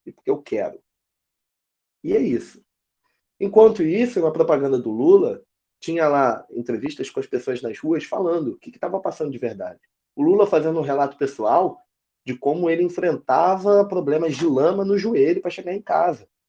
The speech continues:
e, e coisas do tipo. Então, assim, é, é uma disputa ali de projetos entre esquerda e direita, e a gente não precisa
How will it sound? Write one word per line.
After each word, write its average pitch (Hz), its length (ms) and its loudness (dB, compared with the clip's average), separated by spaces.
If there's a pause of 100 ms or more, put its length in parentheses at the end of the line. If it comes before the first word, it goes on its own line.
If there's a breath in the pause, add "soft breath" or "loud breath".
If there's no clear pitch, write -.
(420)
e, 123 420 0
e 120 40 -2
coisas 143 360 -6
do 180 120 -14
tipo. 247 380 -6
Então, 190 240 -8
assim, 208 280 -10 (920 soft breath)
é, 143 420 0
é 139 340 0 (360)
uma 165 800 4
disputa 147 840 -2 (120)
ali 135 560 0 (280)
de 120 100 -6
projetos 127 840 0 (480)
entre 120 300 -4
esquerda 110 580 -2
e 98 80 -6
direita, 107 680 -4 (300)
e 101 540 -20
a 101 80 -20
gente 113 260 -12
não 139 100 -8
precisa 113 460 -10